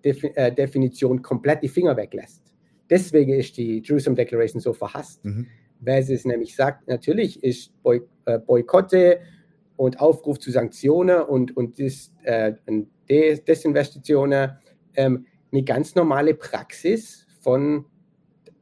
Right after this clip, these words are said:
Speaker 1: globaler Öffentlichkeiten und Staaten im internationalen System. Ja? Ähm, und das heißt nicht, dass es darum geht, dass man,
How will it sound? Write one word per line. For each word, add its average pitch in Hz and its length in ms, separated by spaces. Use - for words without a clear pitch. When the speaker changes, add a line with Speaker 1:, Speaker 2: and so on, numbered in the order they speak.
Speaker 1:
globaler 127 420
Öffentlichkeiten 185 1000
und 147 180
Staaten 127 680
im 120 160
internationalen 113 720
System. - 460
Ja? - 180
Ähm, 131 540
und 131 160
das 139 140
heißt 135 260
nicht, 170 340
dass 123 180
es 127 120
darum 123 320
geht, 120 400
dass 113 240
man, 107 380